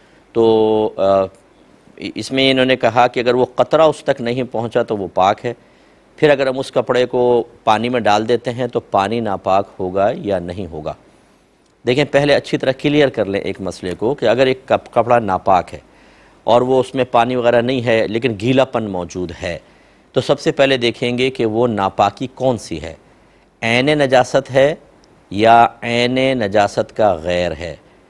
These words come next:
यानी एक तो ऐसा होता है कि ख़ुद ख़ास नजासत लगी होती है, जैसे पेशाब, ठीक है ना, अब वो कपड़ा हल्का हल्का नमी है, निचोड़ें तो पेशाब निकलेगा नहीं,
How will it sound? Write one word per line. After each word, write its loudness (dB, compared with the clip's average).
यानी 2
एक 0
तो -2
ऐसा 2
होता 2
है 2
कि -2
ख़ुद -2
ख़ास 2
नजासत -2
लगी -2
होती 0
है, 0
जैसे 0
पेशाब, 0
ठीक 0
है 2
ना, 0
अब 2
वो 2
कपड़ा 0
हल्का 0
हल्का 0
नमी 0
है, -2
निचोड़ें 4
तो 0
पेशाब 2
निकलेगा 0
नहीं, -10